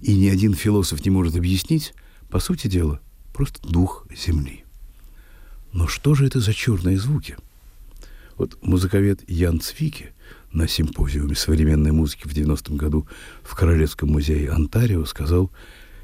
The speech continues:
«Чёрные звуки — это тёмный контрапункт свету Аполлона,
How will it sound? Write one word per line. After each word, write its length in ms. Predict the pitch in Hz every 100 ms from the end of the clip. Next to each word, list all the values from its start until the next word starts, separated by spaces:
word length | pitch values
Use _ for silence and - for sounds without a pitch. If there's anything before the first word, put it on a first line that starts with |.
| -
«Чёрные 540 | - - 95 82 82 76
звуки — 460 | 76 104 120 - - - - - - - -
это 200 | 87 -
тёмный 520 | - - 117 117 120
контрапункт 1080 | - - 95 92 92 95 - 110 98 - -
свету 460 | - - 85 85 85
Аполлона, 600 | 80 87 82 73 71 -